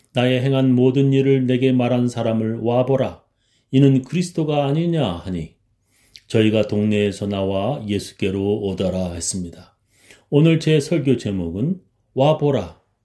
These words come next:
이는 그리스도가 아니냐?"입니다. 다섯 번이나 결혼한 나의 숨겨온 지난 과거를 알고 있는 이 사람을 와서 보라고 동네 사람들에게 말하는 것입니다.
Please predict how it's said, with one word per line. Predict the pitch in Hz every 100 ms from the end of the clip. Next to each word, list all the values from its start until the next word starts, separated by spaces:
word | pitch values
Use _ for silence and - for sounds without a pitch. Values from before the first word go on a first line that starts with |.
| _ _
이는 | 147 151 151
그리스도가 | - 147 156 160 156 151
아니냐?"입니다. | 160 160 160 120 85 85 95 92 80 78 - _ _ _ _ _ _ _ _ - -
다섯 | 123 151 170
번이나 | 175 165 165 156
결혼한 | 156 147 147 143 143 139 139 _ _ _ -
나의 | 120 120
숨겨온 | 120 - 135 120 117 117 117 107
지난 | 120 107 104
과거를 | - 104 98 104 101 101
알고 | 92 101 107 143
있는 | 143 143 147
이 | 143
사람을 | 139 135 131 135 143 147 _ _ _
와서 | - 123 135 180 175
보라고 | 156 160 151 107 92 -
동네 | 104 104 98
사람들에게 | 107 98 95 98 92 107 123
말하는 | 135 95 95 92 101 101
것입니다. | 101 - 98 90 82 78 -